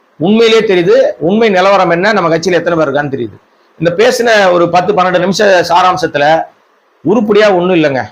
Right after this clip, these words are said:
மணல் கொள்ளை அடிச்சிட்டாங்க, யார் கொள்ளை அடிச்சான்னு சொல்லல. ஊழலை ஒழிக்கிற,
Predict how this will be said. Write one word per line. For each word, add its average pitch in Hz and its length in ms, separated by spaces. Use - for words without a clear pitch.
மணல் 214 260
கொள்ளை 190 180
அடிச்சிட்டாங்க, 151 400
யார் 175 240
கொள்ளை 170 180
அடிச்சான்னு 160 300
சொல்லல. 127 260
ஊழலை 220 440
ஒழிக்கிற, 170 260